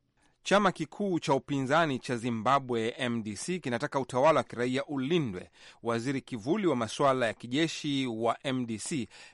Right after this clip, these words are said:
Gift Chimanikire, amesema hii leo kwamba hakuna mtu anayetaka kushuhudia mapinduzi,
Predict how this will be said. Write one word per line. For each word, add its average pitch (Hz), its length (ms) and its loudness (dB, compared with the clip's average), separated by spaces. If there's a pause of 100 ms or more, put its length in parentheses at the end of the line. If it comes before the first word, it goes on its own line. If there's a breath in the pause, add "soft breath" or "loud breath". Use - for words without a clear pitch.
(140 loud breath)
Gift - 440 0
Chimanikire, 131 760 0 (320 loud breath)
amesema 143 500 0
hii 131 180 -2
leo 139 160 4
kwamba 117 420 2
hakuna 190 680 0
mtu 160 420 -2
anayetaka 123 480 0
kushuhudia 120 560 -4
mapinduzi, 131 560 0